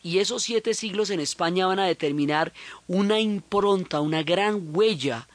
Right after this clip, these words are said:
en el mundo español de la civilización islámica y del mundo árabe y del árabe como idioma, y por eso es que nosotros tenemos más de cuatro mil palabras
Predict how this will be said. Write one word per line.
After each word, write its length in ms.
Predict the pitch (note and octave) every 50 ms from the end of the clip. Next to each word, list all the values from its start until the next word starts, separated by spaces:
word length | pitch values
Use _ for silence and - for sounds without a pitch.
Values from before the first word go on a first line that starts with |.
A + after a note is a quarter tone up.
| - - - - - - - - -
en 160 | F3+ F#3+ F3+
el 180 | F3 E3 D#3+ D#3
mundo 380 | E3 G3 G#3+ G#3+ F#3+ F#3+ G3+ G3+
español 680 | F#3 - - - D#3 D3 D#3+ F3 E3+ E3+ F3 F#3+ - -
de 120 | - E3 D#3
la 100 | D3 D3
civilización 720 | - - E3+ D#3+ D3+ D3 - D3+ C#3 - - E3+ E3 F3+
islámica 760 | F#3+ - - G3 F#3+ E3+ D#3 C#3 C3 - - D3 D3+ - - _ _ _ - - - - - - -
y 120 | - E3+ F3+
del 200 | E3+ D#3 D3 D3
mundo 380 | D#3+ E3+ F#3 F#3 G3 F#3 F3+
árabe 320 | F3+ F3+ F3 D#3 C#3 C3+ C3+
y 120 | C3+ C3+
del 160 | B2+ C#3 C3
árabe 380 | D3 D#3+ E3+ F#3 F#3 F#3 F3+ E3+
como 260 | - F#3+ F#3 F3+ F3+
idioma, 480 | F3+ F3 F#3 G3+ F#3+ E3+ D3+ D3 D3 D3 - _ - - - - - - -
y 80 | E3+
por 180 | - - E3 D#3+
eso 120 | D3+ D3
es 80 | F3 -
que 100 | - G#3
nosotros 440 | G3 F3+ D#3 D3 D#3+ D3+ - E3+ E3
tenemos 500 | - E3+ D3+ D3 D3+ D#3 D#3+ E3 - - - - - - - - -
más 320 | E3+ D#3+ E3 E3 E3+ C#3+
de 100 | F3+ E3+
cuatro 340 | - - E3 D3+ - D#3 C#3+
mil 220 | D3+ F3+ G3+ G3+
palabras 680 | - - F3 F3 F#3+ F#3+ F3 D3+ D#3 D3+ D3+ - -